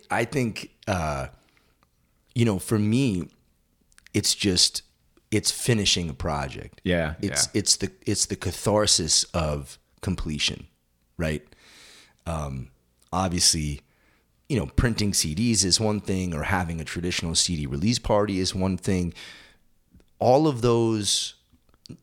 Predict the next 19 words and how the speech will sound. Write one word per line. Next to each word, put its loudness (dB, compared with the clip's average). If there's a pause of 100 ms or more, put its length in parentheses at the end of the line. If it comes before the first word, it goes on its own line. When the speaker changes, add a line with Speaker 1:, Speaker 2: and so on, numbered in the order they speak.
(420)
Speaker 1:
you -2
know, -4
quote 0
unquote, -2
normal 2
things 0
that -2
you -2
would 0
do -2
when -2
you -2
release -2
a -4
record -6
are -2 (120)
kind -2
of -4
gone, -6